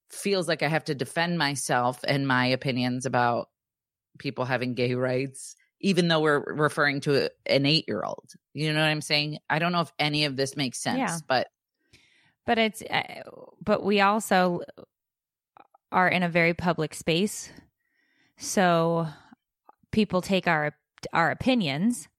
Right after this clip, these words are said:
Speaker 2: and then could t-, take it out of context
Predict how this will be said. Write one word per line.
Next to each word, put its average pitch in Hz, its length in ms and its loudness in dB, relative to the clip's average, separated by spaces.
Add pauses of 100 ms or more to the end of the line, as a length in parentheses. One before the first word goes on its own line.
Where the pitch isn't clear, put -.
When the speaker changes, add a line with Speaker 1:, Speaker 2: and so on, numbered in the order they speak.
(580)
Speaker 2:
and 185 180 0
then 175 300 0
could 202 240 0
t-, - 180 -8
take 190 240 -2
it 180 60 0
out 160 160 2
of - 100 -10
context 208 800 -2